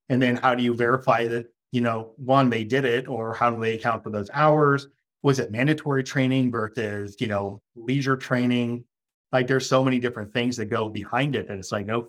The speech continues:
okay, there's, there's a huge challenge here." And I, and I don't know, other than number one step is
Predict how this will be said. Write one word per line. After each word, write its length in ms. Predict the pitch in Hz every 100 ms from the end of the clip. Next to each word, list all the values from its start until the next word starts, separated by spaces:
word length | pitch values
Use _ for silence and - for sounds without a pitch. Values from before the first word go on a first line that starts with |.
| 123
okay, 340 | 131 131 175
there's, 360 | 107 113 113 -
there's 220 | 117 139
a 60 | 170 -
huge 320 | 143 139 -
challenge 420 | - 143 - 123
here." 220 | - 98
And 100 | 98
I, 220 | 113 127 127 - _ _ _ 139
and 80 |
I 120 | 139 131
don't 320 | 123 151 185
know, 400 | 117 110 113 -
other 280 | 135 131 135
than 520 | 127 123 120 117 117 123
number 380 | 131 135 127 120
one 280 | 117 123 120
step 360 | - 143 139
is 340 | 110 110 107